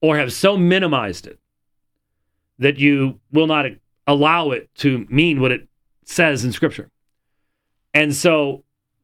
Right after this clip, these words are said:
when we ask the question, it's again, it's back to if, if God's doing the even thing, if he's trying with each person evenly, and you believe and the other person doesn't,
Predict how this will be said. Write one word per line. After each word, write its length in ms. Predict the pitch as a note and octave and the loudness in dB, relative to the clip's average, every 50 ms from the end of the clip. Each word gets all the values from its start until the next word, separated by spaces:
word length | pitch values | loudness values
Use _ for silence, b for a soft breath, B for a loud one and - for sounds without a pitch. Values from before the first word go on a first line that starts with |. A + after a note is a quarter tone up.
| _ _ _ _ _ _ - | _ _ _ _ _ _ -2
when 260 | C#3 D3+ D3 C#3 C#3+ | 0 0 2 2 2
we 140 | G3 A#3+ A#3+ | 2 2 0
ask 240 | G3+ E3 C3+ - | -2 -4 -6 -2
the 80 | - C#3+ | -4 -2
question, 560 | - D3 C3+ B2 - - C#3 B2 A2+ A2+ - _ _ _ _ _ _ _ _ _ _ _ _ - | 0 0 -2 -2 -2 -4 -4 -4 -4 -6 -10 _ _ _ _ _ _ _ _ _ _ _ _ -2
it's 200 | C3 B2 - - | -2 -2 0 0
again, 280 | D3 C#3 E3+ D#3 B2 G#2+ | 0 2 2 0 0 -4
it's 120 | G#2+ G2+ | -6 -2
back 240 | - D3+ D3 C#3 C#3 | 0 0 0 0 -2
to 220 | - C#3 B2 - _ - | -2 -2 -2 -2 _ 0
if, 320 | D3 C#3 C3 - - _ _ _ _ _ _ _ _ _ - | 0 0 0 -4 -16 _ _ _ _ _ _ _ _ _ -6
if 160 | C3 - - | -6 -2 0
God's 300 | E3+ E3+ F#3+ G#3+ F3 B2+ | 0 0 0 0 -2 0
doing 300 | - F#3 F#3+ F#3 F3 E3+ | 0 0 0 2 0 0
the 180 | D#3+ D3 D#3 | 0 0 0
even 260 | F#3 G#3 F3 F3 D3 C#3+ | -2 0 0 0 -2 0
thing, 280 | - A2 F#2+ E2+ - _ _ _ _ _ _ _ _ _ _ _ _ _ _ - | -2 -4 -6 -6 -14 _ _ _ _ _ _ _ _ _ _ _ _ _ _ -12
if 120 | A#2 - | -6 -2
he's 320 | D#3 E3+ F#3 E3 C#3 - _ | 0 0 0 -2 -6 -10 _
trying 580 | _ - F#3+ G3+ G#3 G#3+ G#3+ G#3+ G#3+ G#3+ F3+ | _ -2 0 0 2 0 0 -2 -2 -2 0
with 200 | D#3 D#3 C#3+ - | 0 0 -2 -2
each 300 | - F#3 G3+ - - - | -4 -4 -4 -6 -8 -8
person 400 | - F#3 F#3 E3+ F3 F#3+ F3+ - - | -4 -2 -2 -2 -2 -2 -4 -2 -2
evenly, 400 | D#3+ F3+ F3 D3 B2 A2 - _ _ _ _ _ _ _ _ _ _ _ _ _ _ _ _ _ _ _ _ _ _ _ - | -2 -2 -2 -2 -4 -4 -8 _ _ _ _ _ _ _ _ _ _ _ _ _ _ _ _ _ _ _ _ _ _ _ -2
and 240 | D#3+ D#3+ D#3 C#3+ C3+ | 0 0 0 0 -2
you 240 | B2+ C#3+ F3+ A3 A3 | -2 0 0 0 2
believe 580 | G#3 G#3+ G3+ G3 G3 G3 F#3+ F#3+ G3 E3+ D#3+ _ _ _ _ - | 0 2 2 2 0 0 -2 -4 -4 -6 -10 _ _ _ _ -4
and 160 | - D#3 D3+ D3 | -2 0 2 2
the 80 | D3 | 2
other 180 | E3 F3+ G#3 G3+ | 2 0 -2 -2
person 420 | - - F#3+ F#3 F3+ - E3+ D3+ | 0 -2 -2 -2 0 0 0 2
doesn't, 440 | D3+ E3 E3 D3+ B2 G#2+ - - | 2 2 0 0 -4 -8 -12 -14